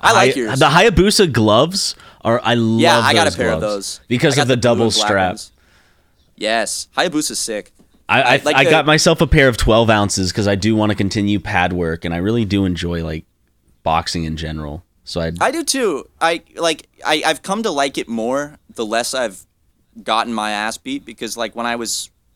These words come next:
Speaker 1: for a long time, it was just my, my old trainer just punching me in the head, and, like, I couldn't even get a hit on him, and I was out of breath, and it just wasn't fun. But, like,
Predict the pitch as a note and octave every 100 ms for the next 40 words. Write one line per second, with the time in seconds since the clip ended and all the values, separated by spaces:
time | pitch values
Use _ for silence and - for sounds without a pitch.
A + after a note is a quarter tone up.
0 | _ - D#3+ D3 F3 F#3+ C#3+ D3 D#3 -
1 | _ _ _ _ C3+ C3 A#2 - C3+ -
2 | A#2+ A#2 A2 A#2 A2+ G2+ A#2 - A2+ A#2
3 | A#2+ - - G2+ G#2+ A2 A2 A2 G2+ G2
4 | G2+ G#2 G2 G2+ G2+ G2+ - - - G2+
5 | A2 G#2+ G#2 G2 G#2 G#2 G#2+ A2 A2 G#2+
6 | G#2 G#2 F#2+ G#2 - _ _ - G#2+ G#2+
7 | A2 A2 A2+ G#2+ G#2 G#2+ G2+ G#2 A2+ G#2+
8 | G#2+ A2+ A2 A2+ G#2+ G#2+ G#2+